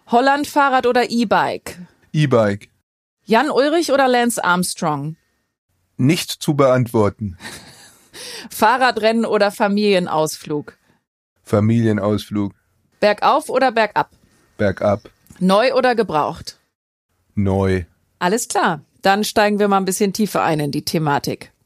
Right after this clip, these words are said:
Speaker 1: Was ist für dich so toll daran, auf dem Rad unterwegs zu sein?
Speaker 2: Wow. Ähm, also ich finde,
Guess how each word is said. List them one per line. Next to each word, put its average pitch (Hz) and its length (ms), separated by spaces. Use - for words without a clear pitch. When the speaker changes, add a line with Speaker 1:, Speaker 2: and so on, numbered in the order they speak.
Speaker 1:
Was 262 200
ist 277 120
für 277 120
dich 254 180
so 262 140
toll 247 260
daran, 214 340
auf 196 200
dem 208 200
Rad 190 300
unterwegs 185 600
zu 175 160
sein? 147 420
Speaker 2:
Wow. 107 640
Ähm, 139 420
also 127 280
ich 127 160
finde, 175 520